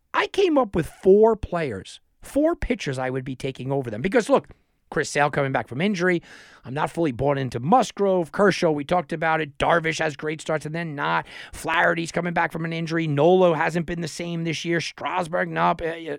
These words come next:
not buying into it. So you start to think about who's that guy, okay? Who's that guy that really can turn around and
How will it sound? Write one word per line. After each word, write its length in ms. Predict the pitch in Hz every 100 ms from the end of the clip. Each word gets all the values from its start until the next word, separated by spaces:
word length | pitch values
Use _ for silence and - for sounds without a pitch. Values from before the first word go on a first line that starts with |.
| -
not 240 | 156 160
buying 300 | 156 160 160
into 220 | 160 165
it. 100 | 165 - - - - -
So 180 | - 269
you 160 | 233 233
start 380 | - 254 302 -
to 140 | 294
think 360 | 208 202 202 -
about 380 | 160 156 147 - _ _ _ _ _
who's 280 | - 226 185
that 300 | 180 151 120
guy, 260 | 98 - - _ _ _ _
okay? 360 | 139 135 143 131 - - -
Who's 220 | 294 294
that 320 | 277 220 143
guy 520 | 120 170 165 143 139 147
that 280 | 143 135 -
really 540 | - 160 202 320 262 190
can 180 | - 143
turn 260 | 165 175
around 400 | 139 139 151 139
and 180 | 123